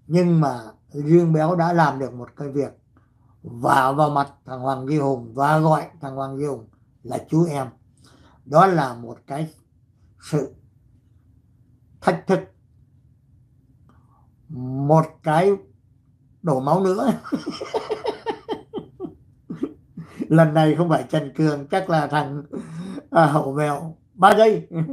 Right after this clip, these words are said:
<laughs> Trần Cường dở quá. Lần này phải dùng thằng Hậu Mèo ba giây về cái tội dám gọi Hoàng Duy Hùng là chú em.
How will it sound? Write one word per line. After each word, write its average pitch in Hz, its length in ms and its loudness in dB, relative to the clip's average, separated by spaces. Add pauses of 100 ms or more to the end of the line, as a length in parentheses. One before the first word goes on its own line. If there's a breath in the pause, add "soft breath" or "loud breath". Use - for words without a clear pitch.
(140)
<laughs> 214 400 -12
Trần 156 220 -4
Cường 139 300 0
dở 131 300 -2
quá. 349 220 2 (1160 loud breath)
Lần 170 320 6
này 165 160 2
phải 139 180 -4
dùng 147 420 -2
thằng 147 180 -6
Hậu 131 200 -4
Mèo 143 260 -6
ba 175 200 4
giây 165 260 0 (800 soft breath)
về 170 340 8
cái 214 140 0
tội - 220 0 (1300)
dám 170 440 2
gọi 151 260 2 (400)
Hoàng 135 320 -2
Duy 151 100 2
Hùng 127 320 -2
là 123 400 -4
chú 185 160 6
em. 165 220 2